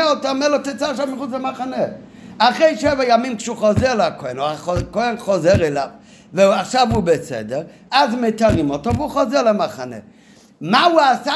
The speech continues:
בשבע ימים האלה? הוא התגנב הביתה או לא? זה משנה לנו? לכאורה לא. עכשיו מכאן משמע שכן, בוודאי.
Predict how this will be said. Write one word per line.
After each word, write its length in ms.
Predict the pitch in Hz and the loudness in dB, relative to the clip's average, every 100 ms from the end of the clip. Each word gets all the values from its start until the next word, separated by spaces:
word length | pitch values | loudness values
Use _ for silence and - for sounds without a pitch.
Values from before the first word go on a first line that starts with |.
| 320 | -2
בשבע 400 | 285 220 269 247 | -2 -2 -4 -2
ימים 420 | 240 214 208 202 | -2 0 0 0
האלה? 440 | 165 147 123 113 104 95 _ _ _ _ | -2 -2 -4 -10 -12 -16 _ _ _ _
הוא 120 | 196 | 0
התגנב 520 | 226 185 214 233 262 | 0 4 2 2 2
הביתה 580 | 247 208 247 247 214 214 | 2 4 0 0 2 4
או 100 | 185 | 4
לא? 140 | 160 147 | 2 -2
זה 120 | 180 | -4
משנה 440 | 170 165 160 190 | -6 -8 -4 -2
לנו? 500 | 254 277 277 214 147 - | -2 -4 -4 -6 -8 -8
לכאורה 480 | 143 170 202 240 277 | -8 -2 0 4 4
לא. 280 | 302 277 123 - - | 4 2 -2 -10 0
עכשיו 460 | 208 214 233 277 262 | 2 2 2 2 2
מכאן 400 | 240 220 247 262 | -2 0 0 0
משמע 440 | 220 160 147 175 208 | 0 0 -2 -4 -4
שכן, 460 | 254 - 311 339 269 | -2 0 2 2 0
בוודאי. 540 | 240 262 311 349 262 | 0 0 0 0 0